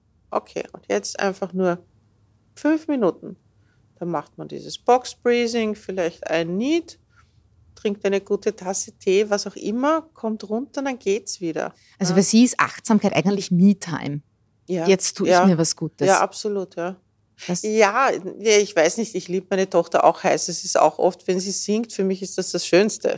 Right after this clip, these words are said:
Speaker 1: Das ist auch eine Me-Time. Ja, das
Speaker 2: Mhm.
Speaker 1: genieße ich
Speaker 2: Mhm.
Speaker 1: so. Vielleicht ist es mehr so auch dieses wieder genießen, lernen oder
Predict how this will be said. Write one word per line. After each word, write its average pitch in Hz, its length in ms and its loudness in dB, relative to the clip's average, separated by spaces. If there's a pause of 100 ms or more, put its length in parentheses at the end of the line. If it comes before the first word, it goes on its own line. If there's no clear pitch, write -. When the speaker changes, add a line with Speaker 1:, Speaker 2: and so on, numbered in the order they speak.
Speaker 1:
Das 185 140 0
ist 214 120 2
auch 190 180 8
eine 185 200 2
Me-Time. 202 600 -2 (140)
Ja, 180 80 -4
das 170 160 -4
Speaker 2:
Mhm. 165 40 -10
Speaker 1:
genieße 185 440 -4
ich 185 60 -4
Speaker 2:
Mhm. 185 40 -4
Speaker 1:
so. 233 80 -2 (280)
Vielleicht 262 200 2
ist 285 120 -2
es 294 120 -6
mehr 269 180 -4
so 269 80 2
auch 240 100 -6
dieses 226 460 -8
wieder 214 260 -2
genießen, 208 760 -6
lernen 208 560 -2
oder 208 220 -2